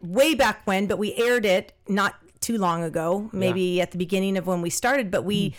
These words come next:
Speaker 1: did it in December.
Speaker 3: That's true.
Speaker 1: And it was kind of a, "Let's try this out and see how it goes." And Todd, <laughs> so far so good. It's
Speaker 3: Yes.
Speaker 1: sticking.
Speaker 2: Yeah, I
Speaker 1: Right?
Speaker 2: rem-, I remember coming down
Speaker 1: Right.
Speaker 2: with
Speaker 3: Yeah.
Speaker 2: my dad on the
Speaker 3: Mm-hmm.
Speaker 2: airplane
Speaker 3: Mm-hmm.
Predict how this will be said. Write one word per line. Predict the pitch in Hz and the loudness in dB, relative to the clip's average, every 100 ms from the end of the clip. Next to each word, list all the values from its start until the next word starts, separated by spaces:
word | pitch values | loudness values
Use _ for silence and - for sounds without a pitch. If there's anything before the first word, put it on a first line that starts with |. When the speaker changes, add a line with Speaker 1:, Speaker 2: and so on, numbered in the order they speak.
| - - | -12 -4
Speaker 1:
did | 247 | -2
it | 302 | 0
in | 214 | -2
December. | 196 - 254 311 220 226 | -2 -2 -2 -2 -2 -2
Speaker 3:
That's | 190 - | -4 -10
true. | 165 185 | -10 -6
Speaker 1:
And | - 247 | -4 2
it | |
was | 226 | 2
kind | - 311 403 | 2 2 2
of | 330 | 2
a, | 285 277 269 - - - | 2 2 0 -6 -18 -8
"Let's | 208 285 - | -4 -2 -2
try | - 214 247 | -4 -2 -2
this | 240 | -2
out | 330 311 | -2 -2
and | 214 | -2
see | - 190 | -4 -4
how | 233 247 | -4 -4
it | 269 | -2
goes." | 339 311 185 - 202 | 0 0 -2 -4 -2
And | 202 202 196 - - | -2 -2 -4 -10 -12
Todd, | - 220 214 302 170 - 220 - | -2 0 2 2 2 2 0 0
<laughs> | 214 - - | -2 -6 -6
so | - 202 | -4 -2
far | - 330 | 0 0
so | 339 359 | 0 0
good. | 480 - | 2 4
It's | |
Speaker 3:
Yes. | 175 160 | 6 4
Speaker 1:
sticking. | 190 - 202 175 | 2 -4 -4 2
Speaker 2:
Yeah, | 160 | 4
I | 143 | 6
Speaker 1:
Right? | 240 165 | 4 4
Speaker 2:
rem-, | - | 2
I | 143 | 2
remember | 208 147 170 127 | 2 2 0 0
coming | 156 143 120 | -2 -2 -2
down | 113 131 92 95 123 | 0 0 -2 -6 -6
Speaker 1:
Right. | 277 403 | -2 0
Speaker 2:
with | 139 | 0
Speaker 3:
Yeah. | - | 0
Speaker 2:
my | 110 | 0
dad | 98 90 92 98 | -2 -2 -4 -2
on | 110 | -2
the | 101 | 0
Speaker 3:
Mm-hmm. | |
Speaker 2:
airplane | 92 - 90 92 117 165 | -2 -6 -10 -10 -8 -4
Speaker 3:
Mm-hmm. | 202 | 0